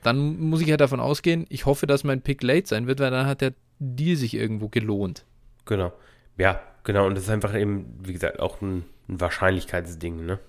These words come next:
Speaker 2: Also es kann auch immer
Speaker 1: Ja.
Speaker 2: sein, dass der andere dreimal in die Tonne greift. <laughs> Dann,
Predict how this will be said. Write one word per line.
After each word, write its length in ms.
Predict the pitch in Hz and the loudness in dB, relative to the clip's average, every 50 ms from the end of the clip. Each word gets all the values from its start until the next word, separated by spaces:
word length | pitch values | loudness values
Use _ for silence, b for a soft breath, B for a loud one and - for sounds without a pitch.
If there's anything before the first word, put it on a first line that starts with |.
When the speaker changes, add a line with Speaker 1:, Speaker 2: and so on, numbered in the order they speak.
| - - | -8 -2
Speaker 2:
Also 160 | 85 87 87 85 | 0 0 2 0
es 80 | - | 0
kann 240 | - - 101 101 101 | 0 2 4 6 6
auch 120 | 95 95 95 | 6 6 6
immer 160 | 104 104 101 | 6 6 6
Speaker 1:
Ja. 40 | 98 98 | 6 6
Speaker 2:
sein, 180 | 101 101 101 | 6 6 6
dass 100 | 98 95 - | 4 4 6
der 160 | 98 98 95 B B B B B B | 4 4 4 B B B B B B
andere 260 | - 110 107 104 104 95 | 2 4 4 4 2 2
dreimal 340 | 90 101 107 107 107 107 107 | 2 4 4 4 4 4 4
in 80 | 104 | 4
die 80 | 104 98 | 2 2
Tonne 300 | - - 135 135 110 95 | 4 4 6 6 6 4
greift. 420 | 85 - 87 92 104 113 - - B B B | 4 4 6 6 6 6 2 -2 B B B
<laughs> 140 | B B B | B B B
Dann, 120 | - 95 | 0 0